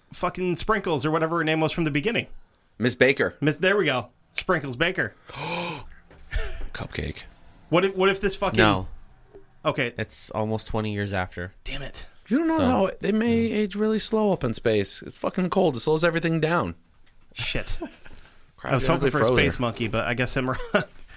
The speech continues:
Speaker 3: I think, I think she only went up once, so.
Speaker 1: Damn it.
Speaker 3: Um. Anyway, back to what Mister Greenshaw described. And this is what, and this is from his own words.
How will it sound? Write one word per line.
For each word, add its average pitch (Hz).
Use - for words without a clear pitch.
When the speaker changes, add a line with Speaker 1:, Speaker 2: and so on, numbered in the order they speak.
Speaker 3:
I 113
think, -
I 131
think 151
she 170
only 143
went 131
up 123
once, 113
so. -
Speaker 1:
Damn -
it. -
Speaker 3:
Um. 90
Anyway, 113
back 123
to 117
what 117
Mister 117
Greenshaw 98
described. 95
And 123
this 156
is 135
what, 120
and 127
this 131
is 139
from 120
his 123
own 120
words. 95